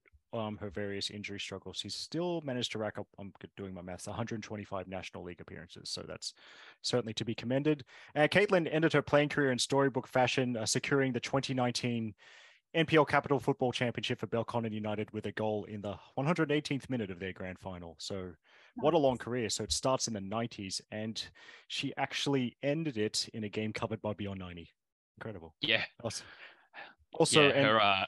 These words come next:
Speaker 1: yeah.
Speaker 3: her, I believe her her dad, I have a feeling that her sister actually used to work with my dad.
Speaker 1: Mm.
Speaker 3: And her, she was the only one in the, she was the only one in the family who didn't really care for football. But, like, her, Caitlin's, like, their dad was coaching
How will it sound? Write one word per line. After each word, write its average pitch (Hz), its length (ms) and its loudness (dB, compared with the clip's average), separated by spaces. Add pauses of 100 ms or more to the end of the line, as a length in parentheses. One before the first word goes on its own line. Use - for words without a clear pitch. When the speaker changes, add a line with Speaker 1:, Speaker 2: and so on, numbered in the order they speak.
Speaker 1:
yeah. 98 80 -12
Speaker 3:
her, 123 120 2 (200)
I 113 60 0
believe 139 260 4 (160)
her 127 580 6 (300)
her 117 220 -4 (140)
dad, 139 400 2 (220)
I 107 140 -6 (200)
have - 240 -8
a 180 40 -8
feeling 214 260 -2
that - 100 -2
her 123 100 -4
sister 131 320 0
actually 101 220 0
used 95 100 0
to 95 40 -8
work 98 280 -4
with 139 80 -12
my 98 120 -2
dad. 87 320 -2 (200)
Speaker 1:
Mm. 110 100 -12 (420)
Speaker 3:
And 98 500 2 (100)
her, 117 680 4
she - 240 2
was 120 140 2
the 120 100 4
only 110 160 4
one 104 160 2
in 95 40 -2
the, 95 80 -8 (240)
she - 140 -2
was 117 140 0
the 123 60 2
only 120 120 2
one 110 80 4
in 104 60 0
the 98 60 -6
family 95 340 -2
who 101 80 -6
didn't 95 180 -6
really 90 160 -12
care 92 260 -4
for 92 120 -16
football. 92 360 -8
But, 90 120 -4
like, 92 140 -4 (100)
her, 98 100 -4 (260)
Caitlin's, 95 680 -4
like, 98 160 0
their 98 160 2
dad 90 320 -8
was 92 300 -8 (440)
coaching 104 420 0